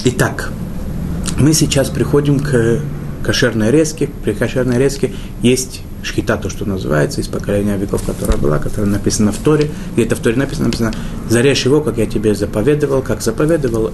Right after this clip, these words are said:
это говорит нам устная Тора, все правила, которые должны исполняться при резке животного. Я эти правила сейчас, естественно, здесь говорить, э, не могу по нескольким причинам.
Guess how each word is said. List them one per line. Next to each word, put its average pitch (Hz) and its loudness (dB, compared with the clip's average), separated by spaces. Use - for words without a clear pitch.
это 110 -2
говорит 107 2
нам 113 -2
устная 117 -2
Тора, 143 0
все 127 0
правила, 135 2
которые 107 0
должны 107 0
исполняться 110 0
при 104 2
резке - 0
животного. 95 0
Я 120 4
эти - -2
правила - 0
сейчас, - -2
естественно, 107 0
здесь 104 0
говорить, 110 0
э, 104 2
не 107 4
могу 107 2
по 110 2
нескольким 101 0
причинам. 151 2